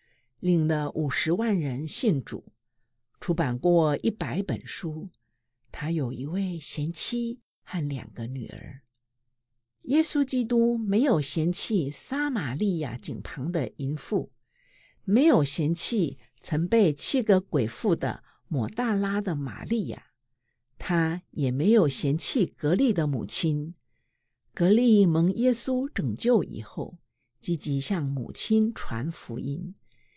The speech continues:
每次母亲都制止他说：“别谈这个。”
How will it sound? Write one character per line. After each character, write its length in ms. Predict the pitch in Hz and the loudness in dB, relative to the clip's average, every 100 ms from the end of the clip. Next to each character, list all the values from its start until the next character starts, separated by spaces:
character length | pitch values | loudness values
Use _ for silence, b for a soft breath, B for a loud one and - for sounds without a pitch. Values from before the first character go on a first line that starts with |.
| _ _ _ | _ _ _
每 160 | - 120 | -6 -4
次 400 | - - 233 208 | -4 2 6 6
母 220 | 185 143 | 6 2
亲 240 | - 233 226 | 2 2 4
都 260 | 254 269 - | 2 -2 2
制 160 | 480 208 | 6 6
止 140 | - | 2
他 320 | - 147 - 147 | -6 -10 -10 -8
说 340 | - 131 139 _ _ _ _ _ _ | -2 -2 -4 _ _ _ _ _ _
：“别 180 | - 226 | 0 4
谈 200 | 220 214 | 6 6
这 140 | 226 | 6
个。” 180 | 190 - | 4 -2